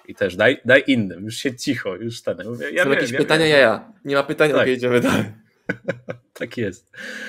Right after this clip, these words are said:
Speaker 1: Tak jest. Ale reszta siedziała cicho, ale też to pewnie w jakiś sposób wpłynęło na to, gdzie są dzisiaj po prostu, tak?
Speaker 2: Tego w sumie nie wiadomo, bo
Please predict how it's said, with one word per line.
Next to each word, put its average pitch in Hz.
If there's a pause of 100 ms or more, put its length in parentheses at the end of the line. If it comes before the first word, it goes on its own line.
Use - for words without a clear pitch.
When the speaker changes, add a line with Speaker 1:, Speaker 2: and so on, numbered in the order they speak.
(500)
Speaker 1:
Tak 117
jest. 87
Ale 147
reszta 180
siedziała 151
cicho, 147
ale 180
też 214
to 131
pewnie 117
w 107
jakiś 107
sposób -
wpłynęło 101
na 90
to, - (160)
gdzie 87
są 87
dzisiaj 80
po -
prostu, -
tak? - (1800)
Speaker 2:
Tego 196
w 196
sumie 180
nie 160
wiadomo, 107
bo 110